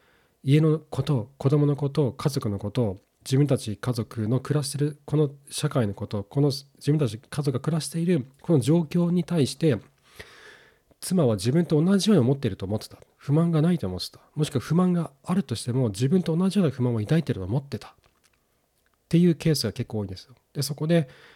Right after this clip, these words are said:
妻が不満を抱えて、夫に不満をバーッとこうね、ぶちまけて爆発したりとか、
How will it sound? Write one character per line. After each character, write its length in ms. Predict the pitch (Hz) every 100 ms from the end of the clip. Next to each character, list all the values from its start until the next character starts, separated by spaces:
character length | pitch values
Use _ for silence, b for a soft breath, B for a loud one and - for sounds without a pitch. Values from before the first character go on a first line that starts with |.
| B -
妻 240 | - 135
が 100 | 101
不 140 | -
満 180 | 120 117
を 60 | 110
抱 300 | 113 123 117
え 20 |
て、 360 | - 151 110 - _ _ -
夫 260 | 110 -
に 200 | 110 110 - _ _ -
不 140 | -
満 100 | 120
を 80 | 107
バ 200 | - -
ー 40 | 117
ッ 40 |
と 100 | -
こ 120 | -
う 40 | 110
ね、 180 | 123 123 _ -
ぶ 120 | 107
ち 100 | 123
ま 80 | 110
け 60 |
て 120 | 110 113 _
爆 240 | 113 117 120
発 160 | 120
し 60 | -
た 80 | 131
り 80 | 110
と 80 |
か、 240 | 104 131